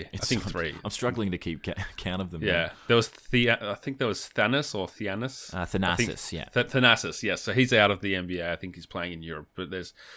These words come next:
Speaker 1: a couple others. One of them is Costas, and he's apparently put on fifteen pounds of muscle
Speaker 2: League
Speaker 1: this summer.
Speaker 2: regulation, I like it.
Speaker 1: Yes, for Dallas. So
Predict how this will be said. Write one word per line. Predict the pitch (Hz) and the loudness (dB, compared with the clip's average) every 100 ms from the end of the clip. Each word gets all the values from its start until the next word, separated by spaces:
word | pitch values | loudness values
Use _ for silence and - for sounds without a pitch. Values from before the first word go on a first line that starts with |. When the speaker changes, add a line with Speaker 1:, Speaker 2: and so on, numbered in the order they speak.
| - | -2
Speaker 1:
a | |
couple | - 131 110 | 2 4 6
others. | 104 101 104 | 6 4 2
One | 117 | 2
of | 120 | 2
them | 110 | 0
is | 92 | -2
Costas, | - 95 - 135 135 - - | 0 0 2 0 0 -4 -4
and | 98 | -2
he's | - 127 131 | 4 6 4
apparently | 123 110 85 98 | 0 0 0 -2
put | 101 | -4
on | 90 87 | -4 -6
fifteen | - 95 - 82 | -6 -6 -6 -6
pounds | 76 82 80 - _ - - - - - | -6 -8 -8 -12 _ -20 -20 -18 -14 -12
of | - | -6
muscle | 71 - | -2 0
Speaker 2:
League | - | 0
Speaker 1:
this | - 90 | 0 0
summer. | 90 | 2
Speaker 2:
regulation, | 85 - 151 | 2 0 0
I | 123 | -2
like | 78 82 147 | -4 -4 -2
it. | 165 - | -4 -6
Speaker 1:
Yes, | 87 69 - - - - | -8 -6 -6 -10 -12 -18
for | - - | -8 -4
Dallas. | 85 90 73 - | 2 4 4 -2
So | - - 87 | -6 -2 0